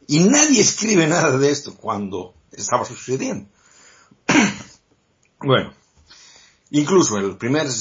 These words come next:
relato completo de Jesús en la Biblia es el Evangelio de Marcos.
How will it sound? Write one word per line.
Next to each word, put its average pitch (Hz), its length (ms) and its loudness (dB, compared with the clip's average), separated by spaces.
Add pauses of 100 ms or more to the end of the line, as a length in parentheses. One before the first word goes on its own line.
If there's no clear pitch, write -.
(160)
relato 107 500 -4
completo 123 560 -10
de 92 80 -8
Jesús 117 400 -6
en 92 100 -10
la 87 60 -10
Biblia 101 400 -8 (340)
es - 120 -12
el 82 100 -12
Evangelio 85 420 -10
de 98 60 -6
Marcos. - 480 -2